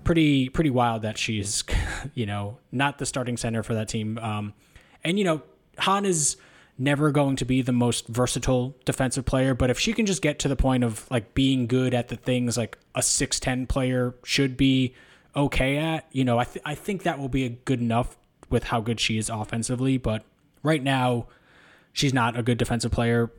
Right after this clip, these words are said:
It's kind of amazing how little impact she has defending at the rim.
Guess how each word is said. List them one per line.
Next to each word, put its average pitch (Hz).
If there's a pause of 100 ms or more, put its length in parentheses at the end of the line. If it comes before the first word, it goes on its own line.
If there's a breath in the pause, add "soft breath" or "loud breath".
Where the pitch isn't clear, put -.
(160)
It's - (160 soft breath)
kind 127
of 110 (540)
amazing 127 (340)
how 113 (160)
little 135
impact 127
she 131
has 117
defending 117
at 110
the 113
rim. 110